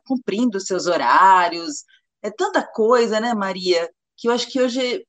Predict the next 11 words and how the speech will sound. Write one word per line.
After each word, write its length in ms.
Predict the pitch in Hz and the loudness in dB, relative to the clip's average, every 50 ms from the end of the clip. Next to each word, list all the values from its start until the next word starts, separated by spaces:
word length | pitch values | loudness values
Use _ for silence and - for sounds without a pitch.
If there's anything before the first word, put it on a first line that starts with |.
| _ - | _ -10
as 160 | - 240 - | -10 -10 -6
pessoas 300 | - 285 285 - 294 277 | -4 -2 0 0 2 4
nem 220 | 285 302 359 370 320 | 4 4 4 4 2
olham 280 | 269 285 277 247 240 | 2 2 2 2 0
mais 200 | 220 220 220 - | 0 0 0 -2
pro 100 | - 214 | -4 -14
céu, 580 | 190 - - - 185 175 185 196 202 202 208 208 _ _ _ | -14 -10 -6 -4 -2 0 0 0 0 -2 -4 -8 _ _ _
não 120 | - 190 196 | -4 -4 -2
observam 560 | - 196 185 - - 175 - 156 165 170 170 | -2 -2 -2 -2 0 0 0 0 0 -2 -2
as 180 | 170 165 - | -2 -2 -2
nuvens. 840 | 160 156 160 175 185 185 180 165 165 175 175 170 175 - - - - | -6 -8 -8 -8 -8 -8 -10 -8 -8 -8 -8 -10 -12 -14 -14 -16 -18